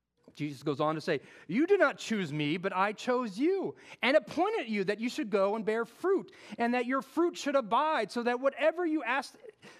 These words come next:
the Father in my name, he may give it to you." This is a clear statement.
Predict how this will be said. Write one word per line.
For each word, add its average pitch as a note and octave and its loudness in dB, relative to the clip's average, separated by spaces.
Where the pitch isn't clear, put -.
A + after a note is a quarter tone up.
the A3+ 0
Father C4 2
in C4+ 0
my C#4 2
name, G3 0
he B3 0
may C#4 0
give D#4+ 0
it G4+ -4
to G#3+ -4
you." A#2 -4
This - -12
is F#4+ -2
a F#4+ 0
clear F#4 0
statement. D4 0